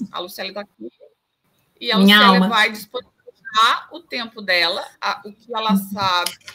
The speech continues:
Speaker 1: pra conectar com as pessoas naquele momento.
Speaker 2: Uhum.
Speaker 1: Porque é isso que você contrata alguém pra dar uma palestra, pra fazer um workshop, pra dar um treinamento,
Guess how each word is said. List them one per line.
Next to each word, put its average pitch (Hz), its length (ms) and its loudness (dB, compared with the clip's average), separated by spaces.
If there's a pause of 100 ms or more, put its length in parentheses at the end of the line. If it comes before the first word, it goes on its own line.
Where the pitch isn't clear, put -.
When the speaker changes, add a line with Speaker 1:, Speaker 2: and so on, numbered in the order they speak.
(300)
Speaker 1:
pra 247 180 -4
conectar 233 500 -8
com 226 100 -14
as 269 100 -12
pessoas 208 580 -12
naquele 226 360 -12
momento. 349 520 -14 (300)
Speaker 2:
Uhum. 180 160 -2
Speaker 1:
Porque 202 240 -6
é 202 60 -4
isso - 240 -10 (100)
que - 80 -8
você 311 300 -8
contrata 214 580 -4
alguém 185 340 -6
pra 180 120 -12
dar 185 120 -6
uma 180 160 -8
palestra, 180 640 -4
pra 185 140 -12
fazer 180 260 -14
um 180 60 -20
workshop, 190 580 -10
pra 190 140 -14
dar 185 160 -6
um 196 80 -12
treinamento, 190 680 -8